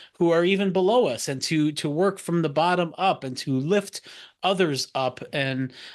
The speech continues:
uh, to have that type of heart, that loving descent mindset. And that means that we have to strive to be content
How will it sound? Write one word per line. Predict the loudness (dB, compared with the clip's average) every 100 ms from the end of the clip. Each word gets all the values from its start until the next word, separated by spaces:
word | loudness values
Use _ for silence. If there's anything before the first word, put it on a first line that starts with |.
| -6
uh, | -4 -2
to | -2 0
have | 2 2 2
that | 4 4 2
type | -4 -4 -4 -4
of | -2 0 -2 -10 -20 -16
heart, | 0 2 2 0 -6 -2
that | -2 0
loving | 0 2 2 0
descent | 0 -2 -2 -2 -4 -10 _
mindset. | -2 0 -2 -2 -2 -4 -4 _ _ _ _ _ _ _ _ -14 -12 -4
And | 2
that | 2 4
means | 0 0
that | 0
we | 0
have | 0 -2 -4
to | -2 0 0 -2 -6
strive | -6 -2 0 -2 -2
to | -4
be | -4 -6
content | -4 -6 -6 -4 -2 0 -2